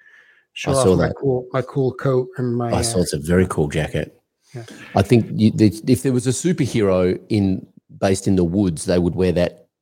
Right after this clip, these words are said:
Speaker 2: that jacket, right?
Speaker 1: Right,
Speaker 2: That, that would
Speaker 1: right.
Speaker 2: be the cape.
Speaker 1: Actually,
Speaker 2: The
Speaker 1: for,
Speaker 2: superhero
Speaker 1: uh,
Speaker 2: woods.
Speaker 1: if you, if you guys have ever seen Yellowstone, it's very much, uh, Kevin Costner's jacket that he wears, the very colorful one that he wears in Yellowstone.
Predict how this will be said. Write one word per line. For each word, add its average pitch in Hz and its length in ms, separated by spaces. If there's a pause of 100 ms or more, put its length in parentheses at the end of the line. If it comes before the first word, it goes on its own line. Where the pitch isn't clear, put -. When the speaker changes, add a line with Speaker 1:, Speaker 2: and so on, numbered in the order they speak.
Speaker 2:
that 90 180
jacket, 85 340
right? 85 240 (160)
Speaker 1:
Right, 120 300
Speaker 2:
That, - 160
that 98 100
would 95 80
Speaker 1:
right. 85 60
Speaker 2:
be 101 80
the 85 100
cape. - 320
Speaker 1:
Actually, 139 360 (400)
Speaker 2:
The - 80
Speaker 1:
for, 139 160
Speaker 2:
superhero 87 180
Speaker 1:
uh, 123 320
Speaker 2:
woods. - 140
Speaker 1:
if 139 160
you, 139 260
if 127 160
you 143 100
guys 143 220
have 131 120
ever 127 180
seen 131 260
Yellowstone, 123 640
it's 113 160
very 127 240
much, 123 400 (100)
uh, 120 300 (160)
Kevin 123 240
Costner's 117 460
jacket 120 540
that 127 100
he 120 60
wears, 117 200
the 120 80
very 120 200
colorful 120 460
one 117 160
that 113 120
he 113 60
wears 113 260
in 110 60
Yellowstone. 113 500